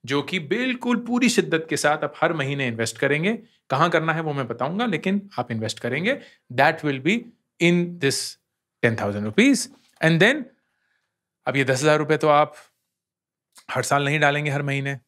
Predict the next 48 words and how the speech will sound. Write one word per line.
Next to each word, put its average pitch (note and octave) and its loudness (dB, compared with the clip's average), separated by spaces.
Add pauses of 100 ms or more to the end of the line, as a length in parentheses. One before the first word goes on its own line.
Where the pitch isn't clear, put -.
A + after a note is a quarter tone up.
(160)
कुछ A#2+ -6
तो C#3 2
बढ़ना C3 2
ही D#3 0
चाहिए, C#3+ 0
क्योंकि B2 -2
आपकी A2 -4
तनख्वाह C3+ 2
बढ़ेगी, C#3+ 2 (640)
naturally C#3+ 2
आपके B2 0
एक्सपेंसेस D3 0
भी D3 4
बढ़ C3 2
रहे B2+ 2
हैं, B2+ 0
तो B2+ -2
उसके A#2+ -2
according A#2 0
आपको A2 -4
ये B2 4
भी D3+ 4
बढ़ाना C3+ 2
पड़ेगा। B2+ 0 (280)
तो E3+ 8
आप F3+ 8
बोलते F3 0
हैं F#3+ 0
कि G3+ -4
साल F#3+ 2
में D#3 -2 (320)
मैं D3 4
इसको - 0
दस B2 -2
परसेंट A#2 -6
से E3+ 0
बढ़ाऊंगा, G#2 -4
which A2 -8
means A3+ 2
पहले C3+ 2
साल D#3 2
में D3+ -6
हर B2 -4
महीने A#2+ -6
दस A2 -10
हजार A#2 0
रुपए D3+ 2
डालूंगा, A3+ 2